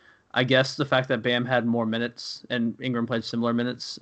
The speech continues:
but still had a similar stat increase is kinda, like, what propelled him. So I guess I'll take it. And I, I guess there's some recency bias too, 'cause Bam looked better than Ingram in the bubble, but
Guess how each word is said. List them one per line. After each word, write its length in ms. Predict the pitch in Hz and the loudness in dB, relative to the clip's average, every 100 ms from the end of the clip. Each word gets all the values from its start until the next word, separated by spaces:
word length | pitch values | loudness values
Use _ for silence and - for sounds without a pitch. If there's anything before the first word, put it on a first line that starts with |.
| - | -10
but 180 | - 113 | -4 -4
still 220 | - 127 | -2 0
had 80 | 120 | 2
a 60 | 113 | 2
similar 280 | 123 117 110 | -2 -2 -2
stat 300 | - 110 113 | 0 0 0
increase 360 | 117 120 117 | -2 -2 -2
is 120 | 110 | -6
kinda, 200 | - 110 | -6 -4
like, 200 | 110 113 | -2 -4
what 100 | 120 117 | -6 -8
propelled 380 | 110 113 113 | -4 0 0
him. 180 | 117 113 | 2 0
So 160 | - 113 | 0 2
I 120 | 120 | 2
guess 360 | 120 127 131 131 | 4 4 4 0
I'll 120 | 123 | 0
take 220 | 127 123 | 0 2
it. 160 | 127 - | 0 0
And 100 | 131 | 2
I, 180 | 147 139 | 2 2
I 60 | |
guess 160 | 160 165 | 0 2
there's 180 | 156 139 | 0 0
some 120 | 120 | -4
recency 340 | 120 131 131 | -4 -6 -6
bias 300 | 120 113 113 | -4 -4 -4
too, 160 | - 117 | -6 -8
'cause 120 | 113 | -8
Bam 240 | - 110 | -8 -6
looked 200 | 113 117 | -6 -6
better 340 | 117 117 113 135 _ | -6 -4 -4 -8 _
than 260 | - 117 113 | -12 -10 -8
Ingram 260 | 127 127 123 | -6 -2 0
in 60 | 120 | 0
the 60 | |
bubble, 280 | 117 113 117 | 2 2 2
but 220 | 117 117 | 0 -2